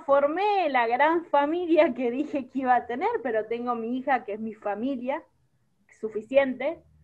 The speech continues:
Y los perros, ah, dice Ori. <laughs> Este, qué sé yo, uno se va, va cumpliendo los sueños a medida que lo vas cumpliendo. Quizás uno decía, "Ah, sí, tenía un sueño a gran escala".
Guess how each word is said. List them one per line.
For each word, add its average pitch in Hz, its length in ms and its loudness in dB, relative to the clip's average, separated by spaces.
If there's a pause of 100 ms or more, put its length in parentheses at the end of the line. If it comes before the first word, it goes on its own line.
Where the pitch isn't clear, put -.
(1200)
Y 262 100 -2
los 220 200 -2 (140)
perros, 247 380 -2 (120)
ah, 220 140 0
dice 220 300 -2
Ori. 226 260 -4
<laughs> 453 1040 2
Este, 240 1000 -2 (840)
qué 302 120 -4
sé 339 120 0
yo, 247 240 4
uno 339 280 2
se 294 180 0
va, 285 460 2
va 277 220 -2
cumpliendo 294 500 0
los 254 200 -2
sueños 302 500 -2
a 233 80 -2
medida 220 320 -2
que 220 100 -4
lo 202 140 -2
vas 226 240 -2
cumpliendo. 220 640 -4
Quizás 294 240 0 (1900)
uno 233 280 -2
decía, 208 600 2
"Ah, 226 160 0
sí, 233 160 -10
tenía 220 260 -6
un 233 100 -4
sueño 220 340 -4
a 202 40 -4
gran 220 240 -2
escala". 202 520 -2